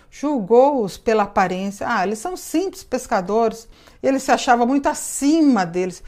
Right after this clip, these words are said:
"Eu, não, eu sou o Gamaliel, né? Eu sou neto de Hilel, eu já tenho uma tradição, eu sou, né, um rabi muito importante,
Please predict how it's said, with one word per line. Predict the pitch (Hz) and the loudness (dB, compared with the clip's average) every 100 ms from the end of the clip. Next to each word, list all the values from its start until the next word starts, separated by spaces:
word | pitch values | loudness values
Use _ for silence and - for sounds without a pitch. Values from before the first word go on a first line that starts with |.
| - - | -20 -10
"Eu, | - 196 262 214 175 - | 0 2 4 2 -2 -8
não, | 180 170 | -8 -4
eu | 180 277 | -4 -4
sou | - 427 | -4 -4
o | 320 | -2
Gamaliel, | 240 208 180 - 175 202 170 - _ | -4 -4 -6 -4 -2 -2 -4 -10 _
né? | - 196 | -14 -12
Eu | |
sou | - | -10
neto | 160 - 226 220 180 | -10 -2 0 0 -4
de | 156 | -10
Hilel, | 165 160 185 190 170 - - - | -10 -6 -2 -2 -4 -10 -20 -12
eu | 185 | -10
já | 196 | -10
tenho | 196 233 | -4 -2
uma | 233 | -2
tradição, | 233 208 165 - 196 214 190 - - - | -4 -6 -6 -12 -10 -8 -8 -12 -20 -10
eu | 185 202 | -4 -4
sou, | 208 - 220 247 208 | -4 -2 2 2 0
né, | 226 | -2
um | 226 | -4
rabi | - 190 160 226 254 | -4 -6 -4 0 2
muito | 220 220 | 2 0
importante, | 196 - 165 - 196 208 190 - | -6 -10 -10 -6 -4 -4 -6 -12